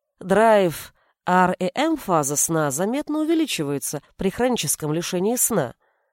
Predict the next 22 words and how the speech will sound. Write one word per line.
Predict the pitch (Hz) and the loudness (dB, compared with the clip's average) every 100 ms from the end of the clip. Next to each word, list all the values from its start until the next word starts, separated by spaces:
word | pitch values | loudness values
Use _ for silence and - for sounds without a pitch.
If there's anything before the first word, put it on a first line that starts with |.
| _ _ _ | _ _ _
как | 302 - | -8 -4
показали | 185 170 147 151 196 170 | -2 0 0 0 0 -2
эксперименты | 143 - 165 151 160 170 160 151 - _ | -2 -2 -2 0 2 0 -2 -6 -6 _
Алана | 214 202 180 170 165 160 - | 2 4 6 4 2 -2 -2
Рехтшафена. | 226 165 - - - 190 - 127 123 - _ _ _ _ _ | 0 0 -2 -4 0 0 -2 -10 -10 -16 _ _ _ _ _
Он | - 311 | 0 2
получает | 311 311 - 302 - | 2 2 2 0 2
приоритет, | 254 247 254 - 302 - | 2 2 0 -2 -4 -2
и | 151 139 | -4 0
большая | 160 180 - 156 | 0 0 -2 -4
часть | - 175 175 - 175 | -2 -4 -4 -6 -6
восстановительного | 202 - 277 254 - 143 139 135 | -6 -4 -2 -2 -2 -4 -4 -4
сна | - 254 294 _ | -4 -4 -4 _
состоит | - 262 - 247 240 - | -8 -6 0 0 0 -2
именно | 233 226 214 | 0 0 0
из | - 220 180 | -2 -4 -2
этого | 196 190 208 | -2 -4 -6
периода. | 277 226 127 123 117 - _ _ _ _ _ - | -4 -2 -4 -6 -14 -16 _ _ _ _ _ -4
Интересно, | 196 240 349 - 175 | -2 0 -2 2 0
что | - - 151 - _ - | 0 -2 -2 -4 _ -2
R | 170 | 0
E | 165 | 2